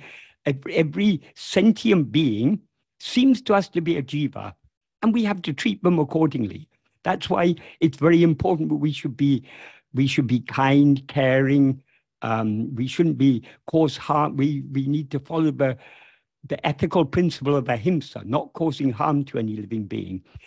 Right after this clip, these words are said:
If someone comes to us in distress, we don't just dismiss, "Oh, you're my mental projection, I'm not concerned about your distress." No, for us,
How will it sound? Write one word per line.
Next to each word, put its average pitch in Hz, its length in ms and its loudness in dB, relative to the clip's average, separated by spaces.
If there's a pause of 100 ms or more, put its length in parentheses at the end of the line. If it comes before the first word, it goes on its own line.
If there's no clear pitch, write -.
(120)
If 139 100 -2
someone 165 320 2
comes 165 320 0
to 151 160 2
us 143 220 0 (360)
in 135 360 4
distress, 139 720 -4 (840)
we 151 140 0
don't 175 240 2
just 151 220 -2
dismiss, 156 400 0
"Oh, 170 220 4
you're 147 260 0
my 147 180 0
mental 160 300 -2
projection, 135 480 -6
I'm 131 180 0
not - 240 -4
concerned 143 380 -2
about 127 200 -2
your 117 180 -2
distress." - 760 -4
No, 190 280 4 (560)
for 120 120 0
us, - 280 -2